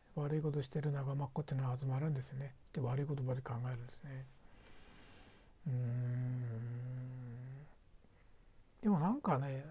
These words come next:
あ、あれでしたっけね。あの、不良仲間の人がですね、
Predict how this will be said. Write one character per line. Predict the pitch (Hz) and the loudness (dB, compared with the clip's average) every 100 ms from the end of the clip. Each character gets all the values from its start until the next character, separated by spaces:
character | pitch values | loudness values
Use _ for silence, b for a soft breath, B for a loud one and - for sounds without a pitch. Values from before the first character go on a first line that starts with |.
| 185 | -10
あ、 | 160 151 151 - - - | -12 -10 -12 -12 -12 -6
あ | |
れ | 139 | -4
で | 180 | -2
し | 196 | -4
た | - 131 | -4 -6
っ | |
け | - | -4
ね。 | 131 - b b b b - | -8 -10 b b b b -8
あ | 143 | -6
の、 | 131 143 139 131 - - - - - B B B B B B B - - - - - - b b b b b b - - - - | -4 -6 -6 -8 -12 -18 -20 -20 -20 B B B B B B B -20 -20 -20 -20 -20 -20 b b b b b b -20 -20 -20 -16
不 | - - 160 | -12 -4 2
良 | 160 175 | 6 8
仲 | 220 269 | 8 8
間 | 202 160 | 10 10
の | 143 | 6
人 | 131 160 147 | 0 -2 -4
が | 127 | -2
で | 127 | -4
す | - | -6
ね、 | 143 143 | -10 -12